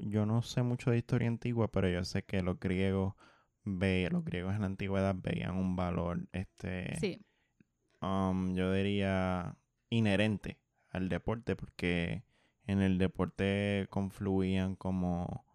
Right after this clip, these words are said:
Speaker 1: muchas cosas, no era solamente el absurdo de darle una bola con un palo lo más duro que pueda, sino que había uno, había una belleza en la, en la destreza, en la habilidad de darle el palo de la manera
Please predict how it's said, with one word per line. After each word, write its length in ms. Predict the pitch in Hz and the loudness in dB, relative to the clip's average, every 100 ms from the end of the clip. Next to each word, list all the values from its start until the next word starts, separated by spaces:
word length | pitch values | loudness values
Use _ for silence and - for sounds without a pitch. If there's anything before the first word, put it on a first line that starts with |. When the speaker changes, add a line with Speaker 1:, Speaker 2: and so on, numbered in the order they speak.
| _ _ _ _ _ _ | _ _ _ _ _ _
Speaker 1:
muchas 400 | 110 107 - 135 | 0 0 2 -2
cosas, 380 | - - 127 123 | -2 -2 0 0
no 120 | 110 | 0
era 140 | 104 113 | 0 0
solamente 560 | - 120 113 110 110 | 0 0 0 -2 0
el 80 | 110 | 0
absurdo 520 | 107 - 101 98 98 | 0 -2 -2 2 2
de 460 | 98 92 90 92 - _ _ _ _ - | 2 2 -2 -4 -6 _ _ _ _ -12
darle 300 | 87 92 98 | 0 2 2
una 200 | 101 95 | 2 2
bola 280 | 90 92 92 | 2 2 0
con 120 | 90 | -2
un 160 | 87 82 | -6 -4
palo 260 | 90 90 | -2 0
lo 120 | 87 85 | 0 -2
más 160 | 82 | -4
duro 220 | 87 85 | -4 -2
que 100 | 82 | -2
pueda, 320 | 85 104 107 95 | -2 0 2 0
sino 260 | 92 90 | 0 -2
que 280 | 85 87 - _ _ _ _ _ | -4 -8 -10 _ _ _ _ _
había 680 | - 92 87 87 92 101 98 - | -8 -6 -4 -2 0 2 0 -2
uno, 360 | 127 135 117 | -2 0 0
había 240 | 95 95 98 | 2 2 2
una 180 | 110 | 2
belleza 420 | 110 98 98 110 98 | 2 2 0 0 -2
en 120 | 95 | -2
la, 420 | 90 90 - - | -2 -2 -4 -8
en 120 | - 90 | -8 -4
la 100 | 87 | -2
destreza, 440 | 95 - 98 98 | -4 -6 -6 -4
en 80 | 92 | -2
la 60 | |
habilidad 360 | 90 87 85 87 | 0 0 -2 -2
de 200 | 80 87 | -2 -2
darle 280 | 85 92 101 | 0 0 -2
el 140 | 98 | -2
palo 480 | - - 98 98 98 | -6 -4 -2 0 0
de 80 | 92 | 0
la 120 | 90 | -2
manera 640 | 90 90 87 90 180 98 | -4 -6 -6 -4 -4 -6